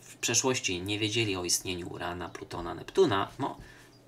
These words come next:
zawsze była tak, taki mit, że Saturn był po prostu zawsze w walce ze Słońcem. Aczkolwiek to jest z-, takie troszeczkę, ym,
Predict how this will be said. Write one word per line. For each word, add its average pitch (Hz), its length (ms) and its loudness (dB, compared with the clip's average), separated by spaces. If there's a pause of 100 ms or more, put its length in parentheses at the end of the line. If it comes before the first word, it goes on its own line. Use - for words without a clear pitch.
(240)
zawsze 131 400 2
była 151 240 2
tak, 156 240 -2
taki - 240 -2
mit, 120 340 4
że 90 180 -2
Saturn 127 400 0
był 117 140 -2
po - 100 -8
prostu 107 360 -4
zawsze 104 320 0
w 92 200 -10
walce 104 320 4
ze 90 120 -4
Słońcem. - 500 -4 (840)
Aczkolwiek 131 380 2
to - 180 2
jest 135 360 2
z-, - 300 -6
takie 113 280 -2
troszeczkę, 113 680 0 (520)
ym, 87 480 -4